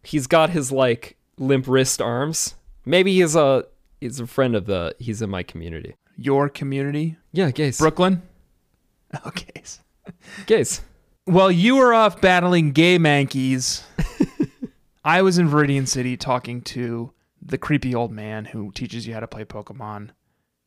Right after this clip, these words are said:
Speaker 2: the Java addict.
Speaker 1: Did you know that in the Japanese version, he's,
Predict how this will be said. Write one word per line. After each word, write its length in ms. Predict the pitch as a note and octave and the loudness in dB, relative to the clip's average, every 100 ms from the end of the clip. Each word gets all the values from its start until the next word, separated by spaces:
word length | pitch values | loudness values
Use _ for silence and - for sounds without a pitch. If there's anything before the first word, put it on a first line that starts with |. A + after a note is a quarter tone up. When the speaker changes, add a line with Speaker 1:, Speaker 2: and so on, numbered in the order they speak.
| - | -10
Speaker 2:
the 160 | B2 C#3+ | -4 0
Java 300 | C#3+ C3+ A#2+ | 2 2 0
addict. 440 | G#2+ G#2 G2 - - _ _ _ - | -6 -10 -14 -20 -20 _ _ _ 0
Speaker 1:
Did 180 | F3+ E3 | 2 4
you 120 | B3+ | 4
know 340 | E3+ C#3+ E3+ | 4 4 4
that 220 | E3 D3+ | 4 2
in 180 | C#3 C#3+ | 2 2
the 80 | C#3 | 2
Japanese 800 | B2 B2+ A#2 B2+ B2 B2+ A#2+ - | 2 2 2 0 0 0 -2 -6
version, 680 | G#2+ C3+ C#3 D3+ D#3 D#3 - _ - | -4 -2 0 0 -2 -4 -8 _ -10
he's, 420 | - C3+ A#2+ | -2 0 -2